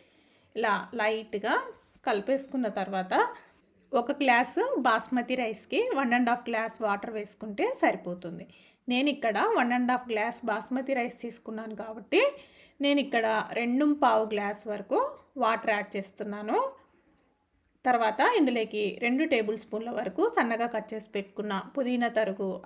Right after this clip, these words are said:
అలాగే రెండు టేబుల్ స్పూన్ల వరకు సన్నగా కట్ చేసి పెట్టుకున్న కొత్తిమీర తరుగు కూడా వేసుకొని ఒకసారి కలిపేసుకోవాలి. ఇలా కలిపేసుకున్న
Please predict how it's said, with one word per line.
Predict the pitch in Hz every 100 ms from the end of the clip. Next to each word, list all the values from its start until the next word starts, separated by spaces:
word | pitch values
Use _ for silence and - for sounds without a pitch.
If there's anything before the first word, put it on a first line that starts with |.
| 240
అలాగే | 214 208 440 349
రెండు | 233 285 285
టేబుల్ | 214 220 -
స్పూన్ల | 214 220 208
వరకు | 190 202 466 523 - _ _ _ _ 294
సన్నగా | 254 254 247 247
కట్ | 208
చేసి | 220 214 208
పెట్టుకున్న | 202 202 208 180 -
కొత్తిమీర | 226 - 240 262 220
తరుగు | 226 208 226
కూడా | 208 196 190
వేసుకొని | 196 - 190 392 587 - _ _ _ _ _ _ _ -
ఒకసారి | 226 - 208 196 480 554 - _ 285
కలిపేసుకోవాలి. | 233 190 185 - 185 180 165 - - _ _ _ _ _ _ _ _ _ _ _ _ 269
ఇలా | 269 269
కలిపేసుకున్న | 220 285 285 - 269